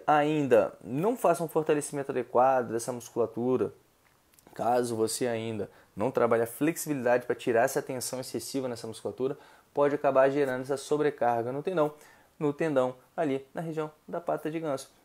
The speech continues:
tá? Ali embaixo. E isso acaba gerando dor, esse estresse e tudo mais. Tanto que uma das maneiras de você melhorar, né? É a questão fisioterápica e tudo mais.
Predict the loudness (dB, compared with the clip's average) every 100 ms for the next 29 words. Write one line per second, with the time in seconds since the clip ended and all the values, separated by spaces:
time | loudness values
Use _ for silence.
0 | 2 2 2 -6 2 4 4 6 8 8
1 | 4 -12 -6 -4 -2 0 0 2 2 0
2 | -2 2 4 4 4 0 -6 0 2 2
3 | -2 -8 -6 -6 -8 -14 _ _ -8 -6
4 | -4 -2 0 2 2 2 0 -6 -4 0
5 | 0 0 -4 -4 -4 -4 -4 -4 -6 -8
6 | -10 -6 -2 2 4 2 -2 -12 _ -12
7 | -12 -12 _ -16 -12 -10 -10 -12 -10 -6
8 | -6 -6 -10 _ -8 -8 -8